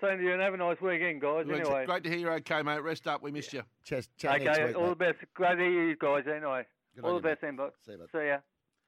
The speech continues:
Speaker 3: There you go. Oh, Brendo, he's a, he's a stock standard on our show, isn't he? We need him on our show to give us those jokes. I actually, to be honest, I think his, his jokes are getting better and better by the week.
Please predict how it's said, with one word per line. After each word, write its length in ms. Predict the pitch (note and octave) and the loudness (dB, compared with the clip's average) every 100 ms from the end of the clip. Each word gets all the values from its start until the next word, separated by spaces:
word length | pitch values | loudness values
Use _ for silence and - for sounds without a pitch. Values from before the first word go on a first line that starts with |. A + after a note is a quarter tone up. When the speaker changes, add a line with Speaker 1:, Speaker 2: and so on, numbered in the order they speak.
| _ _ _ _ _ _ | _ _ _ _ _ _
Speaker 3:
There 100 | B2+ | -10
you 220 | B2 A2 | -8 -8
go. 280 | G2 A2+ G#2+ D#2+ G#2 | -8 -8 -8 -10 -14
Oh, 160 | G#2 F2 | -12 -12
Brendo, 380 | F2 F2 D#2 | -12 -14 -14
he's 140 | E2+ E2 | -14 -16
a, 120 | C#2+ C#2+ D#2+ | -18 -20 -20
he's 140 | F2+ | -20
a 80 | D#2 C2 - _ _ _ _ | -20 -20 -20 _ _ _ _
stock 180 | G#2+ | -20
standard 340 | - G#2 G2+ G2 | -14 -10 -10 -10
on 80 | F#2+ | -12
our 180 | G2 F#2 | -12 -12
show, 320 | - G#2+ A2 | -8 -6 -6
isn't 160 | A2 | -8
he? 80 | B2 | -14
We 120 | A#2 | -12
need 200 | A#2+ B2 | -10 -8
him 120 | A2 G2 | -8 -12
on 80 | F#2 | -16
our 80 | |
show 300 | F2+ A2 G#2+ | -12 -10 -8
to 120 | G2+ F#2+ | -8 -10
give 160 | G#2+ | -12
us 100 | G2+ | -12
those 220 | - G2+ | -10 -10
jokes. 260 | - B2+ D3+ - - D#4+ | -8 -10 -10 -14 -16 -6
I 220 | D#4 D4 | -4 -4
actually, 300 | A3 - C#3 | -6 -6 -6
to 140 | - D3 | -4 -4
be 80 | D3 | 0
honest, 300 | B2 G#2 C#3+ | 0 -2 -2
I 160 | D3+ | -2
think 180 | C#3+ A#2+ | -4 -10
his, 200 | G2+ F#2 - | -12 -12 -12
his 180 | A2 F#2 | -14 -6
jokes 280 | G#2+ G2 | -6 -6
are 40 | - | -8
getting 220 | G2 F#2 | -10 -10
better 320 | F2 A#2+ B2 - | -4 -4 -4 -8
and 140 | A2 | -14
better 200 | F2+ G2 | -8 -8
by 140 | F#2 E2+ | -8 -10
the 80 | D#2 | -10
week. 300 | D2 C#2 | -12 -16